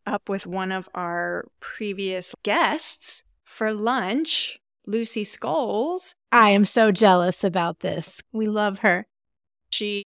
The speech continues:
Speaker 1: did our episodes on Rosamund Lehman and Kay Dick. And how great is this? She picked a restaurant called Talkless, as in Alice B
Speaker 2: Perfect.
Speaker 1: Talkless. And I was like, "Oh, what a great coincidence." And she's like, "Of course
Speaker 2: <laughs>
Speaker 1: I picked that
Speaker 2: Yeah.
Speaker 1: for Lost Ladies of Lit."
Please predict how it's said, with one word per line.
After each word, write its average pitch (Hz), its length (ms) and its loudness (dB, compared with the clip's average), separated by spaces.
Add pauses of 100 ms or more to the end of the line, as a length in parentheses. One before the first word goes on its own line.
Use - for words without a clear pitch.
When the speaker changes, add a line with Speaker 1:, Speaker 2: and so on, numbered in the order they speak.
Speaker 1:
did 196 160 -6
our 185 120 -4
episodes 185 540 -8
on 170 220 -6
Rosamund 180 560 -6
Lehman 226 540 -2 (240)
and 180 480 -8
Kay 175 300 -8
Dick. - 480 -12 (140)
And 240 320 0 (300)
how 247 280 -2
great 277 260 -2
is 269 160 -4
this? 226 320 -2
She 208 180 -2
picked - 400 -8
a 208 80 -6
restaurant 185 460 -6
called 175 240 -12
Talkless, - 840 -8 (280)
as 190 200 -4
in 190 160 -4
Alice 185 340 -4
B 202 40 0 (160)
Speaker 2:
Perfect. 180 160 -2
Speaker 1:
Talkless. 202 640 -6 (300)
And 240 140 4
I 240 80 6
was 240 160 2
like, 240 280 2
"Oh, 349 420 6
what 269 160 2
a 285 80 2
great 269 240 0
coincidence." 262 600 0
And 233 120 0
she's 277 160 0
like, 254 160 2 (120)
"Of 214 100 -8
course 269 280 2
Speaker 2:
<laughs> - 20 2
Speaker 1:
I 214 100 6
picked - 380 -6
that 208 120 2
Speaker 2:
Yeah. 208 120 6
Speaker 1:
for 214 100 0
Lost 220 220 4
Ladies 247 340 8
of 175 140 -12
Lit." 190 280 -6